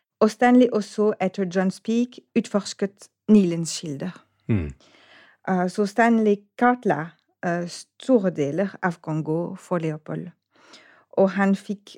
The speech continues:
Speaker 1: de lokale Kongo-sjefene til å signere en rekke traktater som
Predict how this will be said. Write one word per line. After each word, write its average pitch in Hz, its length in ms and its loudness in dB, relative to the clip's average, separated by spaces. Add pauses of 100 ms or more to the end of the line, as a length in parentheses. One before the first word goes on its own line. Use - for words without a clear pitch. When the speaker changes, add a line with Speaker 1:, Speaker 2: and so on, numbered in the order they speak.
(120)
Speaker 1:
de 185 120 0
lokale 185 480 0
Kongo-sjefene 180 840 -4
til 185 160 -6
å 180 100 -6
signere 196 680 0
en 180 100 0
rekke 170 300 -4
traktater 185 640 -8 (460)
som 190 300 -4